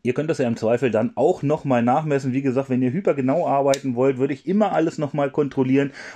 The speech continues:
Auch bei den Sägeblättern kann es natürlich zu Abweichungen mal kommen.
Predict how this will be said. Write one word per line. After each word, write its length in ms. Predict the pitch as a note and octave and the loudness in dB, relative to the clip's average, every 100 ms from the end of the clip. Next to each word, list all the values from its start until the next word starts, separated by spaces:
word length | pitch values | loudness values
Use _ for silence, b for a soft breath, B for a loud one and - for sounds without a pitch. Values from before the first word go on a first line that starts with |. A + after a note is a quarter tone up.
| B | B
Auch 100 | A#2 | -2
bei 140 | - | 0
den 140 | A#2+ A2 | 2 2
Sägeblättern 580 | A2+ B2+ A#2 A#2+ A#2 | 0 0 0 -2 -4
kann 140 | A2+ A#2+ | -2 -4
es 80 | A#2 | -4
natürlich 480 | G#2+ B2+ A#2+ A#2 | -4 -2 -2 -4
zu 180 | - - | -8 -8
Abweichungen 640 | B2+ - B2 C3+ C#3 A#2+ | -6 -2 -2 0 -2 -2
mal 160 | A#2 G#2+ | 0 -2
kommen. 460 | - C#3+ D3+ D3 | -2 -4 -2 -4